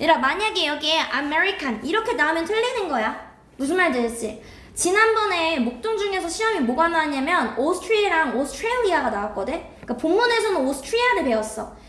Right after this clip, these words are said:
근데 그 내용 일지문으로 선생님이 오스트레일리아로 바꿔놓은 거야. 그럼 그 틀린 거잖아, 얘들아. 근데 애들이 그때 당시 스펠링 구분을 못해서 엄청 많이 틀렸거든?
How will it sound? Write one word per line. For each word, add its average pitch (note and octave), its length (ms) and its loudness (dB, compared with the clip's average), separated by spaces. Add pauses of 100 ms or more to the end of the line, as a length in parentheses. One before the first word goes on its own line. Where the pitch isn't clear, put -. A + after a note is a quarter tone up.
근데 D#4+ 200 0
그 D#4+ 140 6
내용 E4+ 260 2
일지문으로 F4+ 540 -2
선생님이 F#4+ 340 -2
오스트레일리아로 F4+ 840 0
바꿔놓은 B3 580 -2
거야. A3 560 -2
그럼 C4+ 140 -2
그 B3 100 0
틀린 B4 320 -2
거잖아, A#3+ 320 -2
얘들아. A#3+ 400 -2 (120)
근데 D4 280 4
애들이 C4+ 200 0
그때 G4+ 260 -2
당시 F#4 240 -2
스펠링 A#4+ 440 -2
구분을 A#3+ 300 0
못해서 A#3 260 4
엄청 B3+ 320 2
많이 C#4+ 220 0
틀렸거든? C4+ 500 -4